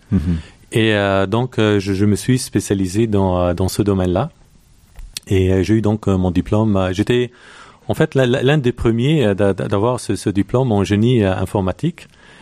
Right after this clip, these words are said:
Speaker 2: Et, euh, juste une petite anecdote. Euh, je, euh, je voulais rentrer, rentrer au pays pour, pour travailler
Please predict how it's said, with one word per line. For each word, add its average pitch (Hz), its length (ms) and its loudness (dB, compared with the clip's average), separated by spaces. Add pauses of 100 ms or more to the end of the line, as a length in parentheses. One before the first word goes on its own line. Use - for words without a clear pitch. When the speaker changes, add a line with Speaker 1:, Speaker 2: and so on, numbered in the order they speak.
(240)
Speaker 2:
Et, 104 260 0
euh, 95 760 -2
juste 113 240 -4
une 117 60 -2
petite - 260 -4
anecdote. 98 540 -2 (640)
Euh, 92 640 -2 (460)
je, 104 180 0
euh, 104 640 0
je 101 80 0
voulais 120 200 2
rentrer, 147 380 2
rentrer 110 360 0
au 135 120 4
pays 131 260 -2
pour, 98 300 0
pour 101 120 -2
travailler 98 440 -2